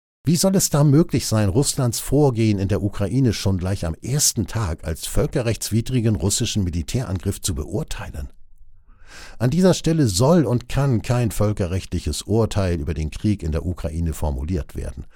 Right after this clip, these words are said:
Und selbstverständlich gilt auch für den Krieg in der Ukraine, die vielen Opfer und die Zerstörungen auf beiden Seiten der Front belegen erneut,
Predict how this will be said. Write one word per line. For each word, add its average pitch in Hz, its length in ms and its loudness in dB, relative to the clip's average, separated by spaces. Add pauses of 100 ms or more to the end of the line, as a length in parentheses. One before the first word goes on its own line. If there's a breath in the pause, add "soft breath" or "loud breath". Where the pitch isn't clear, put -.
(280 loud breath)
Und 135 140 2
selbstverständlich 135 840 2
gilt 120 240 2
auch 120 180 0
für 120 120 0
den 107 140 0
Krieg 127 280 -2
in 101 100 -2
der 101 160 0
Ukraine, 107 680 2 (260 loud breath)
die 110 100 0
vielen 143 380 2
Opfer 127 440 0
und 85 140 -2
die 90 100 -4
Zerstörungen 107 840 0
auf 80 160 -4
beiden 113 320 0
Seiten 104 360 -2
der 85 120 -2
Front 110 360 0
belegen 107 380 0
erneut, 95 440 0